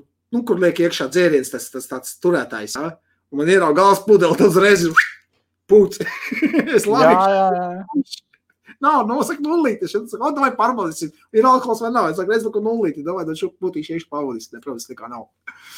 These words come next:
Speaker 2: Mm.
Speaker 1: Tā, Raimunds saka, ka A S V vai štata aizliedz garšas. Jā, jā, ir, ir.
Speaker 2: Kalifornijā,
Speaker 1: Igaunijā
Speaker 2: man
Speaker 1: arī
Speaker 2: liekas,
Speaker 1: aizliedz.
Speaker 2: jā.
Speaker 1: Igaunijā arī sāk skrūvēt ciet garšas. Igauni, citi iepērkās pie latviešiem. Zin, ka Andrejam,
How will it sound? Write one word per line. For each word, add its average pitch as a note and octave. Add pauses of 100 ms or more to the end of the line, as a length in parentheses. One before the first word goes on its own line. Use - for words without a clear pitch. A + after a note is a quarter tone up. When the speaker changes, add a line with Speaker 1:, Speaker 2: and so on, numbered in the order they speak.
(140)
Speaker 2:
Mm. C3+ (1500)
Speaker 1:
Tā, E3+ (640)
Raimunds G#3+
saka, A#3
ka F#3+
A G#3
S G3+
V G#3 (440)
vai E3+
štata G3
aizliedz F3+
garšas. F3
Jā, E3 (320)
jā, D#3 (200)
ir, E3 (340)
ir. D3
Speaker 2:
Kalifornijā, E3+
Speaker 1:
Igaunijā C3+
Speaker 2:
man B2+
Speaker 1:
arī -
Speaker 2:
liekas, -
Speaker 1:
aizliedz. F3
Speaker 2:
jā. D3+ (560)
Speaker 1:
Igaunijā F3
arī G3+
sāk D#3+
skrūvēt E3
ciet C#3+
garšas. D3
Igauni, F#3
citi E3+
iepērkās B2+
pie C3
latviešiem. D#3+ (840)
Zin, F3
ka D#3
Andrejam, E3+